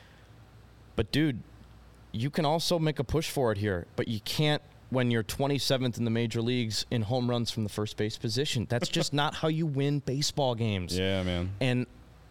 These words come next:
Speaker 1: I'm sorry, I like Trey Mancini a lot. He's just not playable right now, and I think that that is a conversation that is going to, they're not gonna cut him. He's on a two-year deal, but it's time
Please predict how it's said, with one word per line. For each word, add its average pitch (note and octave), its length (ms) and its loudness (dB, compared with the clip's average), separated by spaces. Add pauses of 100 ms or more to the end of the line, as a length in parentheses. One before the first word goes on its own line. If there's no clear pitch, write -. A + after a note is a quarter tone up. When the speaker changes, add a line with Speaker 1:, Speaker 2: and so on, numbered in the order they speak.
(140)
Speaker 1:
I'm B2+ 80 2
sorry, C#3+ 580 2 (680)
I B2+ 100 2
like C3+ 220 2
Trey D3+ 180 2
Mancini C#3 480 2
a A#2 60 2
lot. B2 300 2 (680)
He's A2+ 180 -2
just - 220 0
not E3 180 4
playable B2+ 380 2
right F#2 220 2
now, E2+ 280 -2 (120)
and G2 460 0 (180)
I G#2+ 140 2
think A#2+ 340 0
that G#2+ 220 2 (160)
that A2 260 2
is A2 140 0
a A#2 40 -2
conversation G#2+ 1000 0
that F#2+ 280 2
is G2+ 160 -2
going G#2+ 200 0
to, G#2 180 0
they're B2 160 -2
not F#3+ 180 2
gonna A3+ 140 2
cut F#2 320 -2
him. F#2 120 0
He's G#2+ 200 -2
on A#2+ 100 2
a B2+ 40 -2
two-year C3 360 0
deal, F#2 460 -2 (1400)
but A#2+ 320 4 (880)
it's C3 200 0
time C#3 600 2